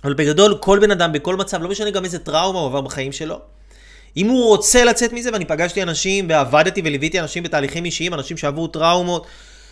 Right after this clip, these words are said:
מאוד קשות, אם זה התעללויות גופניות והתעללויות מיניות, לא עלינו, ואם זה חרדות, דיכאונות, כדורים פסיכיאטריים, לא עלינו,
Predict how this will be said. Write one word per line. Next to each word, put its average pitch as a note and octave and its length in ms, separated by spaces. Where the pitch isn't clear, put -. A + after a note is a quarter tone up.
מאוד G3+ 500
קשות, G3+ 440
אם F#3+ 80
זה E3 120
התעללויות E3 1300
גופניות E3 960
והתעללויות D#3 640
מיניות, D#3+ 480
לא E3 140
עלינו, F3 360
ואם D#3+ 280
זה D#3 500
חרדות, D#3 800
דיכאונות, D#3 680
כדורים D#3 380
פסיכיאטריים, E3 580
לא F3 200
עלינו, F3 560